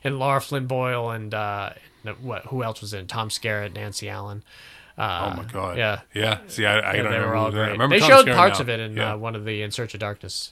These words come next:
Speaker 1: documentaries,
Speaker 2: Yeah, I probably
Speaker 1: but
Speaker 2: looked down.
Speaker 1: Yeah.
Speaker 2: It just, it has that effect
Speaker 1: You like
Speaker 2: on me.
Speaker 1: two, though, right?
Speaker 2: Two was scary.
Speaker 1: Yeah, two was scary,
Speaker 2: That,
Speaker 1: man.
Speaker 2: the old man
Speaker 1: Oh, the
Speaker 2: scared
Speaker 1: old
Speaker 2: the hell
Speaker 1: man,
Speaker 2: out of
Speaker 1: dude.
Speaker 2: me.
Speaker 1: Still
Speaker 2: Yeah.
Speaker 1: scares me.
Speaker 2: Yeah,
Speaker 1: Top
Speaker 2: definitely,
Speaker 1: ten
Speaker 2: definitely.
Speaker 1: scariest. All right, let's, let's see. We got one more left.
Speaker 2: Oh, no.
Speaker 1: No.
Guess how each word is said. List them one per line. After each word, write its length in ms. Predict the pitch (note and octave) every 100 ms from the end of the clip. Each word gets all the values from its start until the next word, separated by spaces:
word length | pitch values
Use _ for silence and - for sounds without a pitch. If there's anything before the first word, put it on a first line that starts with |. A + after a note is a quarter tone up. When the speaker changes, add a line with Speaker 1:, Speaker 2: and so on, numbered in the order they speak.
| _ -
Speaker 1:
documentaries, 400 | G#2+ G2 G2 A#2
Speaker 2:
Yeah, 100 | G#2+
I 40 | G2+
probably 180 | A#2 G2+
Speaker 1:
but 40 |
Speaker 2:
looked 140 | F#2+ -
down. 240 | F#2 F#2 - -
Speaker 1:
Yeah. 220 | G2+ F#2 -
Speaker 2:
It 100 | G#2+
just, 260 | A2 G#2 -
it 100 | G#2 A2+
has 240 | A2 G#2
that 120 | G#2
effect 200 | F#2 -
Speaker 1:
You 40 | B3
like 120 | A#3
Speaker 2:
on 40 |
me. 40 | G2
Speaker 1:
two, 160 | C#4 A3+
though, 140 | B2+
right? 340 | A2+ D3 G#3 _ _ _
Speaker 2:
Two 160 | - C#3+
was 140 | B2+
scary. 240 | - G#2 B2+
Speaker 1:
Yeah, 140 | A#2
two 240 | - F3 B3+
was 120 | -
scary, 380 | - G3+ F3 A#2
Speaker 2:
That, 140 | A#2
Speaker 1:
man. 100 | B2 A#2+
Speaker 2:
the 60 |
old 200 | A#2+ A2
man 260 | G#2+ G#2 F#2+
Speaker 1:
Oh, 80 | C#3
the 60 | B2+
Speaker 2:
scared 140 | A#2+
Speaker 1:
old 80 | A2+
Speaker 2:
the 80 | C#3
hell 80 | D#3+
Speaker 1:
man, 80 | F#2
Speaker 2:
out 60 | F2+
of 40 |
Speaker 1:
dude. 80 | F2+
Speaker 2:
me. 120 | A2+ -
Speaker 1:
Still 140 | F#2
Speaker 2:
Yeah. 40 | F2+
Speaker 1:
scares 340 | - G2+ G2
me. 140 | G2+ G2+
Speaker 2:
Yeah, 220 | G#2 E2+ -
Speaker 1:
Top 180 | - -
Speaker 2:
definitely, 140 | - C3
Speaker 1:
ten 140 | B2 A#2+
Speaker 2:
definitely. 0 | - F2+ -
Speaker 1:
scariest. 460 | D#3+ - - - - - - -
All 80 | E3
right, 200 | F#3 -
let's, 200 | D#3 -
let's 160 | E3 D#3+
see. 260 | F#3 E3 D3+ D3+ _ -
We 400 | D3 D3 D3+ D3+
got 220 | D#3 D3
one 200 | C#3+ D#3+
more 200 | D#3 E3
left. 460 | D3 F3 - - - -
Speaker 2:
Oh, 180 | G2+ F#2
no. 240 | F2 E2+ E2 _ -
Speaker 1:
No. 140 | C#3+